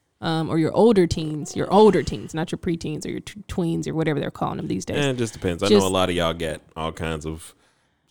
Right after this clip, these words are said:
Speaker 1: rules and
Speaker 2: lovely
Speaker 1: regulations.
Speaker 2: rules that
Speaker 1: It's
Speaker 2: y'all
Speaker 1: just,
Speaker 2: got
Speaker 1: you
Speaker 2: going on,
Speaker 1: know,
Speaker 2: just for
Speaker 1: just
Speaker 2: the,
Speaker 1: a friendly
Speaker 2: you know,
Speaker 1: warning. You,
Speaker 2: um,
Speaker 1: you watch it yourself and determine whether or not that's something you wanna watch for your kid. But I do think in terms of the mixture,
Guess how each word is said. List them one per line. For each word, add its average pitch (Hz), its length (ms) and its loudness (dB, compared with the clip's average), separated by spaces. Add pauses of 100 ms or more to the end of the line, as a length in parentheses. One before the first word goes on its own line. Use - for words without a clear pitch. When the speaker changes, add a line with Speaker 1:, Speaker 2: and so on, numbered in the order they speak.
Speaker 1:
rules 220 380 8
and 202 80 6
Speaker 2:
lovely 185 180 8
Speaker 1:
regulations. 175 260 6
Speaker 2:
rules 165 160 2
that - 80 4
Speaker 1:
It's 196 100 6
Speaker 2:
y'all 180 100 4
Speaker 1:
just, 208 140 4
Speaker 2:
got - 160 -4
Speaker 1:
you 233 80 4
Speaker 2:
going 226 120 2
on, 214 240 4
Speaker 1:
know, 214 40 4
Speaker 2:
just - 260 -2 (160)
for - 160 -10
Speaker 1:
just 247 220 4
Speaker 2:
the, 349 80 6
Speaker 1:
a 339 40 6
friendly 277 340 2
Speaker 2:
you 254 60 4
know, 214 60 4
Speaker 1:
warning. 185 440 2
You, 208 160 0
Speaker 2:
um, - 80 0
Speaker 1:
you 202 380 2
watch 185 340 2
it 202 100 0
yourself 175 380 -2
and 160 140 -4
determine 160 420 -4
whether 151 180 -2
or - 20 -2
not 147 180 -2
that's - 140 -2
something - 220 -6
you - 100 -2
wanna - 160 -4
watch - 140 -2
for - 80 -8
your 175 100 -2
kid. - 300 -6
But 196 180 4 (360)
I 208 100 4
do 233 220 4
think 202 500 0
in 185 220 -4
terms 196 280 -2
of 180 120 -2
the 170 80 -2
mixture, 170 680 -2